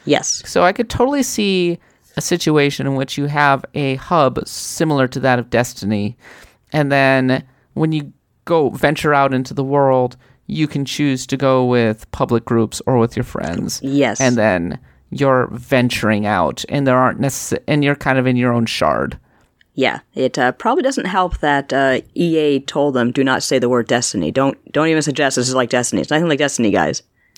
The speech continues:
Speaker 2: Uh, I'm, I'm not sure if it was the leadership or E A itself, but yeah, they definitely were not talking about Destiny. They were ignoring Destiny. It's like, "Don't be Destiny," which I guess is fine in the context of we don't wanna just rehash everything that
Speaker 1: Right.
Speaker 2: they're doing.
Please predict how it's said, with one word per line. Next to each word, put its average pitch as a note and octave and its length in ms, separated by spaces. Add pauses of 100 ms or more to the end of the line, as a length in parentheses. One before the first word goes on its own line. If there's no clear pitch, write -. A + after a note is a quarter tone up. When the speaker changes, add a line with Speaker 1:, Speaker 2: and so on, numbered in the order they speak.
Speaker 2:
Uh, F#3+ 60
I'm, F#3+ 360 (100)
I'm G3 60
not A3 160
sure A#3 220
if G3+ 120
it F3+ 60
was D#3 180
the - 60
leadership F3+ 540
or C3 80
E D3+ 240
A C#3+ 120
itself, C#3+ 520
but D3 160
yeah, D#3 280
they C#3+ 380 (380)
definitely G#3+ 300
were D3+ 120
not C3+ 320
talking C#3 240
about C3 220
Destiny. B2 460
They B2 160
were B2 440
ignoring C3+ 420
Destiny. A2+ 360
It's C3+ 100
like, A#2 140
"Don't B2+ 160
be C3 100
Destiny," A2+ 500 (500)
which D3 420 (240)
I C#3+ 80
guess D3 340
is D3+ 100
fine C#3+ 300
in D3+ 80
the C3 80
context C#3 500
of C#3 160
we C#3 100
don't C3+ 180
wanna C3 200
just B2+ 280
rehash B2+ 480
everything C3+ 340
that B2+ 120
Speaker 1:
Right. D3+ 200
Speaker 2:
they're F#2+ 80
doing. E3+ 240